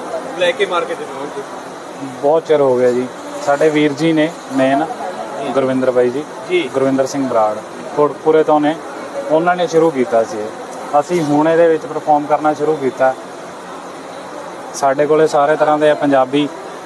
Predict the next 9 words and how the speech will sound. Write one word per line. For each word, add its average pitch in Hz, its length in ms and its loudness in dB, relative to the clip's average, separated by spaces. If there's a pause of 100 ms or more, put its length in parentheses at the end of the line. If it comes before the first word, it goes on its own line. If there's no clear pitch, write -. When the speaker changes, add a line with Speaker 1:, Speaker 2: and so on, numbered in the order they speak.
(340)
Speaker 2:
ਮਾਂ 131 180 4
ਬੋਲੀ 143 320 2
ਦੇ 139 160 4 (720)
ਆ 131 180 4
ਗਿਆ 143 140 4
ਜੀ 143 100 2
ਸਾਡਾ 139 420 2 (160)
ਸੀਕੁਅਲ 135 360 2
ਸਾਰਾ। 131 320 2